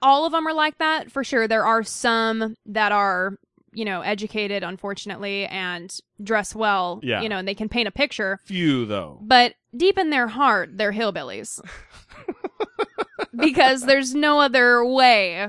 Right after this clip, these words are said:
Speaker 2: Yeah, for sure. For sure. <laughs> All right, let's, let's switch gears a little bit. Robert Ransdell, good to go. Goddamn. So listen, everybody, don't, don't, don't sk-, skip ahead.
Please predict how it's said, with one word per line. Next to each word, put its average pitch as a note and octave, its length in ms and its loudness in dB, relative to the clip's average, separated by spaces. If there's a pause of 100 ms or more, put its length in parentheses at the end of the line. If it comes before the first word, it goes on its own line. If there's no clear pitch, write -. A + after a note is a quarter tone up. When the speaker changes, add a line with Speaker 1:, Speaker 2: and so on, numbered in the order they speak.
(140)
Speaker 2:
Yeah, A2 260 0
for C3+ 200 0
sure. A#2 340 -6 (500)
For D3+ 140 -2
sure. E2+ 300 -10 (960)
<laughs> - 800 -16
All C#3 100 0
right, A#2+ 140 0
let's, D#3 380 -6
let's E3 180 -8
switch F3 260 -2
gears C#3 260 0
a A#2 60 -10
little A2 200 -8
bit. G2+ 240 -12 (640)
Robert C#3 460 -2
Ransdell, F2 640 -8
good A2+ 160 -12
to G#2+ 60 -14
go. F2 400 -10
Goddamn. F2+ 520 -14 (800)
So F3 200 0
listen, F#3 280 -2
everybody, G#2 420 -4
don't, F3+ 300 4 (260)
don't, F3+ 280 -2 (180)
don't F3 220 -2
sk-, - 200 -14
skip G3 260 -4
ahead. D#3 340 0